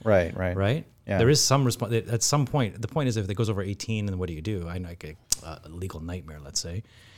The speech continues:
Speaker 2: You can make it twenty-one or something. I don't know. You can't drink in the States until you're twenty-one.
Speaker 1: Yeah, whatever the age
Speaker 2: Yeah.
Speaker 1: is. And, uh, y-, you know,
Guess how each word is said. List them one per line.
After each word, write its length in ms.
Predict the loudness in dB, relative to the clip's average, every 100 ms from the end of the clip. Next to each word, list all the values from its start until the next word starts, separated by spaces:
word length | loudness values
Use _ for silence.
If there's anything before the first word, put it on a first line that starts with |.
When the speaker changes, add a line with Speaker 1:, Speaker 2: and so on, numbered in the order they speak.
| -20 -8
Speaker 2:
You 120 | 0 2
can 100 | 4
make 100 | 2
it 80 |
twenty-one 400 | 2 2 2 2
or 60 | 0
something. 340 | -4 -6 -6
I 60 | -4
don't 100 | -4
know. 80 | -6
You 160 | -12
can't 180 | -10 -10
drink 220 | -6 -4
in 80 | -4
the 60 | -4
States 280 | -6 -8 -8
until 220 | -8 -10
you're 160 | -12
twenty-one. 480 | -14 -14 -12 -10 -12 -14 -18 -20 2
Speaker 1:
Yeah, 260 | 10 10 12
whatever 380 | 10 10 10
the 160 | 8 8
age 140 | 8
Speaker 2:
Yeah. 100 | 6
Speaker 1:
is. 180 | 6 6
And, 140 | 4 4
uh, 20 |
y-, 40 |
you 280 | 4 2 6
know, 160 | 8